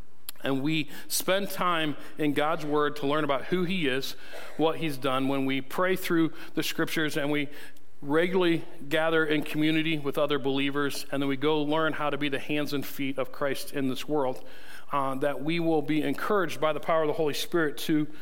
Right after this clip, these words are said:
continue on growing. And as we come to the conclusion again of, of Ecclesiastes,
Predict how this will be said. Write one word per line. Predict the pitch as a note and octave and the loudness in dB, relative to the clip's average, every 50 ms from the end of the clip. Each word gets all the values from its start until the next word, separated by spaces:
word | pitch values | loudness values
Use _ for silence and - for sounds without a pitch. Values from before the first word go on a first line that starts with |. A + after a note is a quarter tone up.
| - - - - | -6 -6 -6 -4
continue | - E3 C#3+ - - E3+ D#3+ D#3+ D#3 D3 | -2 -2 -2 0 0 0 0 2 2 2
on | C#3 C#3 C3+ C3 C3+ C3 B2+ - - - - - - | 2 2 2 2 0 -2 -2 -4 -4 -4 -4 -4 -4
growing. | B2+ B2+ C#3+ C#3+ C#3+ C3+ C3 B2+ C3+ C3+ - - - - - - - - - - - - - - - - - - - - - | -2 0 2 2 2 2 0 0 -2 -4 -4 -4 -4 -4 -4 -4 -4 -4 -4 -4 -4 -4 -4 -4 -4 -4 -4 -4 -4 -4 -2
And | C#3+ D#3 | 0 0
as | D#3 D3+ D#3 | 0 0 0
we | D3+ | -2
come | D#3+ F3 E3+ | 0 0 0
to | E3+ E3 | 0 0
the | D3+ | 0
conclusion | - D#3+ C#3+ - - E3 E3+ E3 D#3 D3+ D3+ | 0 0 -2 0 4 4 4 4 4 2 0
again | C#3+ C#3+ D#3 D#3+ D#3 D3 - - - - - - - - | 2 2 2 2 2 0 -2 -4 -4 -4 -4 -6 -2 0
of, | D3+ D3 D3 D3 C#3 - - - - - | 2 2 2 2 2 -2 -4 -4 -2 0
of | D3 D3 C3+ B2+ B2 - - - | 2 2 2 0 -2 -4 -4 -4
Ecclesiastes, | C#3 - - D#3 D3+ C3+ D3 D3+ C#3+ D3 C#3 - - C3 B2+ B2 - - | -4 -2 0 0 0 2 2 2 2 2 0 0 -2 -2 -2 -2 -4 -4